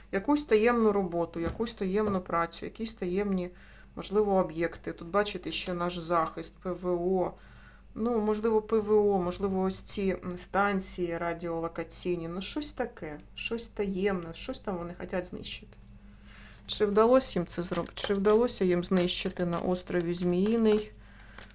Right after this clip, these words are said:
е, щось, е, щось, то, що вони хотіли, чи вдалося їм знищити? П'ятдесят на п'ятдесят. Все ж таки щось пошкодили.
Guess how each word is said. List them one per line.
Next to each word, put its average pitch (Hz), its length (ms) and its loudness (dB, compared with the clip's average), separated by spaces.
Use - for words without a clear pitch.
е, 165 600 -4
щось, - 760 6
е, - 220 -4
щось, - 440 2
то, - 120 -4
що 180 180 2
вони 175 180 0
хотіли, 165 480 -4
чи - 180 -4
вдалося 180 460 -2
їм 170 100 -6
знищити? - 540 -6
П'ятдесят 196 540 -2
на 220 100 -4
п'ятдесят. 208 640 -4
Все - 240 4
ж 226 100 -4
таки 214 180 -4
щось 202 240 0
пошкодили. 202 760 0